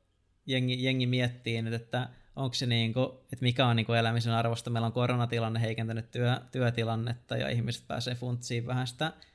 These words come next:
tutkii niitä omia fiiliksiä vaikka siitä, että mitä niinku tapahtuu, jos viettää perheen kanssa enemmän aikaa, jos nyt vaikka jäänyt isoimmassa soi työttömäksi ja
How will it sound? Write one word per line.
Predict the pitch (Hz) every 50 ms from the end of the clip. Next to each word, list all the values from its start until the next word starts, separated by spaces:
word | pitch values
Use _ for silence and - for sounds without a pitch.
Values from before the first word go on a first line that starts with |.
| _ _ _ _ _ _ _ _
tutkii | - 135 127 - - 135 123
niitä | 120 120 123 123
omia | 123 120 120 117
fiiliksiä | - - 120 117 113 117 120 - - - 113 123
vaikka | 123 123 123 - -
siitä, | 120 117 117 117 120 - 131 123
että | 120 123 - - _
mitä | - 123 117 123 120 117
niinku | 117 117 120 117 -
tapahtuu, | - 113 - - 120 123 - - 131 127
jos | 123 123 123 - - - - - _ _ -
viettää | 127 123 123 - - 123 117
perheen | 120 135 - - 120 117 117
kanssa | 117 117 117 123
enemmän | 120 117 113 110 110 113
aikaa, | 113 117 117 120 - 139
jos | 139 120 -
nyt | 117 110 117
vaikka | 123 135 117 - - - _ _
jäänyt | - 117 110 113 - 117
isoimmassa | 113 - 117 117 117 117 117 -
soi | - 117 117
työttömäksi | - 117 113 113 - - - 123 123 123 123 - -
ja | 147 147